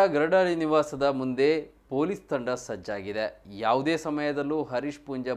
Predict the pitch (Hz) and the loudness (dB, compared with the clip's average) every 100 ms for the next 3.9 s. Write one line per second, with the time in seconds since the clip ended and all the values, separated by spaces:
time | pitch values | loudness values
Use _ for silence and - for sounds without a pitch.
0 | 113 117 120 120 - 110 110 107 113 107 | -4 -6 -6 -6 -6 -6 -6 -8 -6 -6
1 | 98 98 101 98 107 - - _ _ _ | -6 -6 -8 -6 -6 -6 -8 _ _ _
2 | _ 151 170 180 185 196 165 160 165 156 | _ 2 2 4 4 4 4 4 2 2
3 | 156 151 165 - 147 151 156 156 147 | -2 -2 -4 0 2 2 0 -4 -2